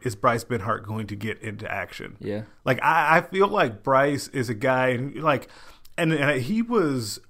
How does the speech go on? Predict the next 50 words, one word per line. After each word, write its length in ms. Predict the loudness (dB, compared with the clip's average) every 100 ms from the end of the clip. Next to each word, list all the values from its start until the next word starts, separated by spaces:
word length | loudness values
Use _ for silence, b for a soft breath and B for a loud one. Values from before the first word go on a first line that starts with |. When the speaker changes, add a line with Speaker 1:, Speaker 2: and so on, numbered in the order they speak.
| -20 -4
Speaker 1:
under, 800 | -2 0 0 2 4 2 0 -6 -20 b b b b b
like, 160 | -4 0
underrated 1040 | 0 2 2 2 0 0 2 0 0 -4 -6 -20 -6
for, 180 | -2
like, 200 | 0 -2
he 120 | -2 -4
was 140 | -4
a 60 | -4
four-star 480 | 0 -2 2 2
kid, 500 | 2 -2 0 -2 -4 -12 -8
but 80 | -4
he 80 | -4
was 180 | -4 -2
underrated 640 | -2 2 0 2 0 0 0
in 120 | -2
a 100 | -2
lot 260 | 0 2 2
of 100 | 0
ways 340 | 0 0 -2
because 300 | -4 -6 -6
he 140 | -4
had, 280 | -4 -6 -8
like, 420 | -6 -6 -4 -4 -4 -16
<laughs> 140 | -8
there 80 | 0
was 160 | 0 0
no 220 | 0 0
fanfare 480 | 2 0 0 2 4
around 360 | 4 2 0
him. 340 | -2 -2 -2 -4
Like, 200 | -6 -6
they, 300 | -2 0 0
him 180 | -2 -4
and 80 |
his 80 | -4
family 340 | -4 -4 -4 -6
really 320 | -4 -2 -2
controlled 360 | -4 -4 -2
the 80 | -2
recruiting 380 | -4 -4 -6 -6
process. 440 | 0 0 0 -4
They 160 | -4 -8
did 160 | -8 -4
not 240 | -2 -2
report 420 | -4 -2 -2 -2
every 300 | -2 -4 -2
offer 400 | 0 -2 -2 -4
that 180 | -2 -4
they 120 | -4
got. 380 | -2 0 -2 -4